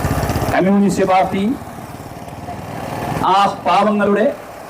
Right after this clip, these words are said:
വിയർപ്പിന്റെ കഥകൾ പറഞ്ഞുകൊണ്ട്, കണ്ണീരിന്റെ കഥകൾ പറഞ്ഞുകൊണ്ട്, നമ്മളുടെ പ്രസ്ഥാനം അധികാരത്തിൽ വന്നാൽ ഇവിടുത്തെ സാധാരണക്കാരുടെ മുഴുവൻ പ്രയാസങ്ങളും പ്രശ്നങ്ങളും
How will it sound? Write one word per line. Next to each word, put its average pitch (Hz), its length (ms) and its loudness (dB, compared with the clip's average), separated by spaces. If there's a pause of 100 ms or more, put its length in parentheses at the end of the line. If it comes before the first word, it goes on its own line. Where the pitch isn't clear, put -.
(140)
വിയർപ്പിന്റെ 202 580 2
കഥകൾ 190 240 2 (100)
പറഞ്ഞുകൊണ്ട്, 175 460 0 (1200)
കണ്ണീരിന്റെ 214 560 6
കഥകൾ 208 320 6
പറഞ്ഞുകൊണ്ട്, 170 440 0 (1400)
നമ്മളുടെ 214 360 4 (140)
പ്രസ്ഥാനം 208 480 2 (240)
അധികാരത്തിൽ 214 460 2 (100)
വന്നാൽ 202 280 2 (920)
ഇവിടുത്തെ 208 280 4 (120)
സാധാരണക്കാരുടെ 208 760 4
മുഴുവൻ 214 300 2 (180)
പ്രയാസങ്ങളും 208 640 2 (920)
പ്രശ്നങ്ങളും 220 600 4